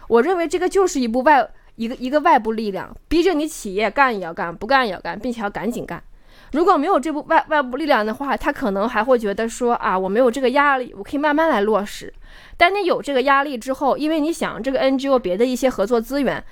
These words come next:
那你现在必须要在几年内承诺这个，那这个就是一个很好的外部力量推动这个企业在改变。我觉得这个N G O还是很，很有作用的，就是不只是说我在上面呼喊着你们要怎么样，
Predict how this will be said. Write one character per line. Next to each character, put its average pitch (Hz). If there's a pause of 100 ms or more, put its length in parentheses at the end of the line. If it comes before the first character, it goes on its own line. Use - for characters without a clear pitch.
(280)
那 349
你 254
现 294
在 302
必 294
须 302
要 285
在 277
几 247
年 196
内 240
承 202
诺 254
这 190
个， -
那 311
这 339
个 311
就 330
是 302
一 247
个 294
很 220
好 320
的 202
外 233
部 220
力 226
量 202
推 302
动 285
这 240
个 233
企 208
业 160
在 214
改 196
变。 170 (400)
我 240
觉 226
得 262
这 349
个 277
N 294
G 294
O 302
还 240
是 311
很， 220
很 220
有 277
作 208
用 127
的， -
就 240
是 226 (300)
不 339
只 208
是 226
说 254
我 196
在 208
上 247
面 220
呼 262
喊 247
着 - (360)
你 220
们 202
要 208
怎 208
么 156
样， 180